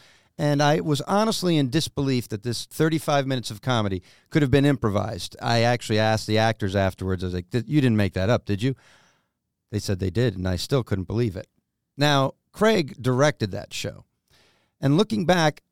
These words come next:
that was the actual moment when the magic of improv took a hold of me. Uh, but he was the director of that show, which I didn't know at the time. I didn't even know who he was. So I want to take this moment to thank you, Craig,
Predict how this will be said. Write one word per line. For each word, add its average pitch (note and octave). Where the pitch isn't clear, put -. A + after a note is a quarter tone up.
that G3+
was G#3
the E3
actual E3
moment D#3+
when C3+
the B2+
magic D3
of C3+
improv A#2
took -
a A#2+
hold C3+
of F2
me. G2+
Uh, C#3
but D#3
he F#3
was G3
the F#3+
director D3+
of A#2+
that A2+
show, A#2
which B2+
I B2
didn't A2
know G2+
at G2+
the G2
time. G#2+
I A2
didn't G2+
even F#2+
know F2+
who F#2+
he F2+
was. F2+
So D#3
I E3
want F3
to -
take D3+
this C3
moment A#2
to A2+
thank A#2+
you, G2
Craig, F2